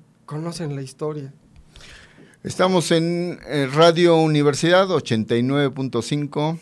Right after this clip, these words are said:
Speaker 2: de F M, eh, y estamos en el programa Un día en la vida. Es un programa de divulgación de la ciencia producido por la Facultad de Ciencias Naturales,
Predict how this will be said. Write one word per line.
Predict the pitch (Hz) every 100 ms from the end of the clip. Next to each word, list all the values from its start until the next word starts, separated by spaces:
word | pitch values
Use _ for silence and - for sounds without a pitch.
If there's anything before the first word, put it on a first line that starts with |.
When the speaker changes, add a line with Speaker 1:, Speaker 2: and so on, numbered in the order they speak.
| -
Speaker 2:
de | 104 107 107 120
F | 123 123 131
M, | 139 143 156 156 - _ _ _ _
eh, | - 107 107 110
y | - 113 110 120
estamos | 120 120 117 117
en | 104
el | 95
programa | 95 107 117 117 120 113 -
Un | 110
día | 113
en | 110
la | 107 113
vida. | 139 143 160 165 - _ _
Es | 113 113 123
un | 117
programa | 117 117 123 127 123
de | 104
divulgación | 95 92 90 95 95 107
de | 107
la | 92
ciencia | - 123 123 123
producido | 120 92 90 110 107
por | - 87
la | 82
Facultad | 82 90 87 98
de | 92
Ciencias | 98 92 92
Naturales, | 87 80 104 110 135 139 139